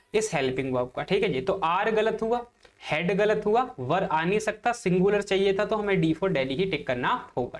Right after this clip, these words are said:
ठीक है जी। क्या tick करना होगा मेरे भाई? आपको D for Delhi पे tick करना होगा। आगे बढ़ने का काम करेंगे, आगे दे रखा है dash announcing his presence by the letting dash ear, ठीक है जी। यहाँ पे across, leave, lose या फिर away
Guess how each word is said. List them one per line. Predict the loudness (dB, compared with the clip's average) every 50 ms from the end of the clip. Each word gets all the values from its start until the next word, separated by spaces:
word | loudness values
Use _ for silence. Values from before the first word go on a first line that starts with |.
| -6
ठीक | -4 -2 -2
है | 0
जी। | -2 -2 -6 -10 -14 -20 -20 -4
क्या | -2 -2 0
tick | 0 -2 -2
करना | -2 -2 -2 0
होगा | 0 2 2 2
मेरे | 2 2 2
भाई? | 0 0 -2 0
आपको | -2 -4 -4 -2 0 0 2
D | 2 2 0 0
for | 0 0 2
Delhi | 2 2 2 2 2
पे | 2 0
tick | -2 0 -2 -2 -4 -4 -6 -6 -6
करना | -4 0 0 0 0 0 0 0
होगा। | 0 0 0 -2 -4 -6 -10 -18 -18 -18 -8 _ -2
आगे | -2 0 0 0
बढ़ने | 0 0 0 0 0 0
का | 0 0
काम | 0 0 0 0 0
करेंगे, | 0 0 0 0 0 -2 -4 -6 -12 _ -20 -20 -20 -20 -20 -20 -20 -20 -8 _ -2
आगे | 0 0 0 0 0
दे | 2 0
रखा | 0 0 -2 -2 -2
है | -2 0 0
dash | 0 0 0 0 -2 -2 -2
announcing | 0 0 2 2 0 0 0 0 0 0
his | 0 -2 0 0
presence | 0 2 2 2 2 0 0 -2 -2 0
by | 0 0
the | 0 2 2
letting | 2 2 2 0 0 -2 0 0 0 2 2
dash | 2 0 0 -2 -4 -12 _ -4
ear, | 0 0 2 2 0 0 -2 -8 _
ठीक | -2 -2 0 0 0
है | 0
जी। | 0 -2 -4 -10 -18 -20 -12 _ 0
यहाँ | 2 2 2 2 0 -2
पे | -4 -2 -2 -4
across, | -4 -2 0 0 2 4 4 2 0 -2 -8 -14 _ _ _ _ _ _ _ _ _ _ _ _ _ _ _ 0
leave, | 2 2 2 2 2 0 -2 -4 -8 -12 _ 0 2 2
lose | 4 4 4 2 0 0 -4 -4 -2
या | 0 0 0
फिर | 0 -2 -2 0 -2
away | 0 0 2 2 2